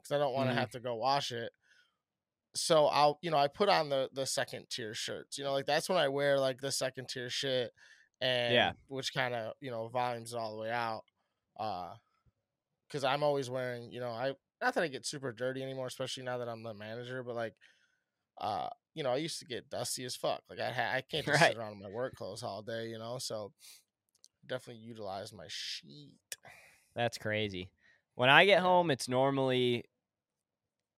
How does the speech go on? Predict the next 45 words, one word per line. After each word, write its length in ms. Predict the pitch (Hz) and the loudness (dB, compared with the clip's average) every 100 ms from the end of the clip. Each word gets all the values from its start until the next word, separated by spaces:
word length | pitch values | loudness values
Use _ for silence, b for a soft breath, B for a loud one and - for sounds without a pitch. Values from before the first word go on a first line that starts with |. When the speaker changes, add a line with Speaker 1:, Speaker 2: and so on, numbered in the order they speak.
| _ | _
Speaker 2:
white 380 | 117 123 143 - | 4 10 10 8
t-shirt, 640 | - 135 127 - 104 101 - | 0 0 0 0 2 0 0
like 140 | 107 98 | 0 2
a 80 | |
Hanes 420 | 98 113 117 113 107 | 2 2 2 0 0
white 280 | 104 104 - | 2 2 0
t-shirt, 540 | 110 113 - 135 131 | -4 -2 0 0 0
and 180 | - 110 | -2 -2
then 200 | 107 98 | -2 -2
just 220 | 92 - - | -4 -6 -2
some 220 | 101 98 | -2 -2
sort 260 | - 101 | -2 -2
of 100 | 85 | -2
a 40 | 65 | -8
sweatshirt 480 | - 67 50 - 52 | -6 -6 -6 -10 -12
over 200 | 60 - | -12 -12
top 280 | - - - | -10 -10 -12
of 40 | |
it. 100 | - - b b b b b b b b b _ | -18 -18 b b b b b b b b b _
Speaker 1:
Fair. 360 | - 240 247 247 B B B - | 8 12 12 10 B B B 4
I, 120 | 196 | 4
yeah, 320 | 214 220 208 - - | 6 8 8 6 6
I 100 | 220 | 8
don't 120 | 262 | 10
know. 100 | 240 | 10
I, 340 | 147 196 214 - | 10 10 8 4
I 100 | - | 2
don't 140 | 214 247 | 0 -2
have 200 | 233 247 | -8 -6
that 120 | 240 | -6
many 180 | 240 226 | -4 -4
white 300 | 147 190 - | -4 -6 -6
tees, 400 | - 190 214 139 | -8 -6 -4 -4
though, 220 | 123 120 | -2 -2
man. 180 | 123 147 | 0 0
Like, 200 | 156 - | 0 -4
you, 80 | 170 - b b b b _ | -14 -20 b b b b _
I 80 | 208 | 6
don't, 120 | 185 | 6
are 100 | 165 | 6
they, 100 | 185 | 6
like, 180 | 220 208 | 6 4
just 160 | 185 - | 0 -2
straight, 200 | 196 156 | -2 0
like, 160 | 156 | -2